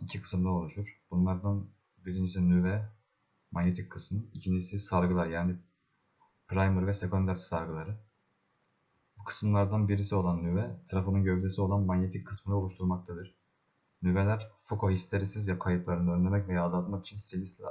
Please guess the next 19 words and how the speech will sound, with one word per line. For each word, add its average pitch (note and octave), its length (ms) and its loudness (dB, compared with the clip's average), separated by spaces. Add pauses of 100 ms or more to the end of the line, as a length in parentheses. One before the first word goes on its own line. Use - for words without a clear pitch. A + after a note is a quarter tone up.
saç-, - 400 -10
saçlardan F2+ 880 -4 (300)
birer G#2 140 4
yüzleri F#2 520 2
yalıtılarak F2+ 640 -4 (500)
sıfır G2+ 340 -4
virgül F2+ 220 2
otuz G2+ 420 -4
ve F2+ 120 -6
sıfır G2 320 -4
virgül G2 140 2
elli F#2+ 200 2
milimetre F#2 380 0
kalınlığındaki F2 600 2
saçların F#2+ 500 -6
preslenmesiyle F#2+ 680 -4
yapılmaktadır. E2+ 680 -12 (2500)
Burada F2 260 -4
da F2+ 200 -4